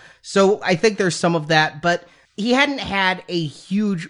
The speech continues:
box office hit. Men in Black two made money,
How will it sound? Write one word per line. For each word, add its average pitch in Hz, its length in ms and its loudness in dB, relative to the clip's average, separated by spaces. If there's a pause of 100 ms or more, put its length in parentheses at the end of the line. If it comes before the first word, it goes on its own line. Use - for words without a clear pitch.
(220)
box 160 460 -2
office 151 480 0
hit. 147 240 0
Men 220 160 2
in 269 60 0
Black 202 260 2
two 208 220 0
made 156 280 2
money, 147 440 2